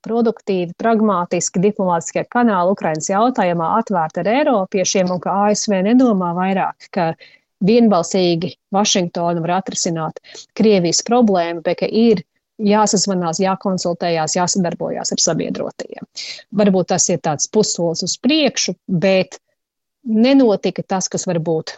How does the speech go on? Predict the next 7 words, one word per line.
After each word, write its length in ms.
būtu 460
varējis 440
notikt, 600
vismaz 580
publiski. 720
Trumps 320
nepiedraudēja 1000